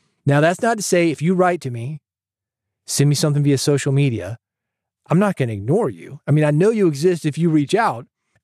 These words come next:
but when you're putting out a show, podcast, radio show, whatever, you're reaching a ton of people. You don't know who you're reaching.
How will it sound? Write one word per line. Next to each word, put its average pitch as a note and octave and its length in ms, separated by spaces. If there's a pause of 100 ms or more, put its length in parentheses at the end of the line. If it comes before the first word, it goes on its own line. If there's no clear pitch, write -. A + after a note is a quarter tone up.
but E3+ 120
when F#3+ 140
you're F3 100
putting G#3+ 280
out E3 120
a - 20
show, F3+ 340
podcast, C#3 640
radio C3 300
show, B2+ 260
whatever, B2 440 (680)
you're F3 160
reaching F3+ 360
a D3+ 40
ton C3 240
of G#2 60
people. - 440 (960)
You D#3 140
don't G#3+ 140
know G#3 120
who E3 60
you're C#3+ 100
reaching. A#2+ 400